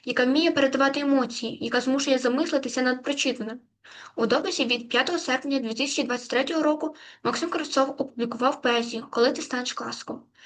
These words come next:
Поет написав: «Я можу стати класиком лише якщо загину на війні. І то, хіба жартома.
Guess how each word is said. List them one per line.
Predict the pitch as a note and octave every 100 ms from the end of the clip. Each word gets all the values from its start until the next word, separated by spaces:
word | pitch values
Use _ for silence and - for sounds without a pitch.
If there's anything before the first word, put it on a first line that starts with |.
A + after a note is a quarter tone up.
| - -
Поет | B3 D4+
написав: | D#4+ D#4 C#4 - - _ _ _ _ _ _ - -
«Я | B3+
можу | C#4 D4+
стати | - C4+ C#4
класиком | C#4 E4+ - B3+ B3
лише | A#3+ C4
якщо | C4 C4
загину | B3+ A#3 C4+ C4
на | C4
війні. | B3+ B3 A3 - _ - - -
І | C#4+
то, | C#4 A3+ - -
хіба | A#3+ A#3
жартома. | B3 A#3+ B3+ A#3 A#3